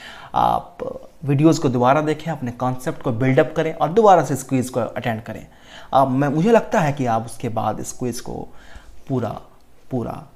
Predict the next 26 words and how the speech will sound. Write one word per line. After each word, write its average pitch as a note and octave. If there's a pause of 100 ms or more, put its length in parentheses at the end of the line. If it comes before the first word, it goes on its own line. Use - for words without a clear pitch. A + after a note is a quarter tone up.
(180)
कर A#2 (100)
पाओगे, A2
अच्छे -
से G#2+
सारे A#2+
आंसर्स -
को F3
दे C3
पाओगे। A2 (580)
तो G3+
मैं B2+
बता B2+
दूं B2
आपको F3+ (280)
कि D#3+
ऑब्जेक्ट E3+
ओरिएंटेड C3+
प्रोग्रामिंग B2
लैंग्वेज C#3
का A#2+
जो A2+
एग्जांपल C3
है A2+
वो A2+
है G#2
सी -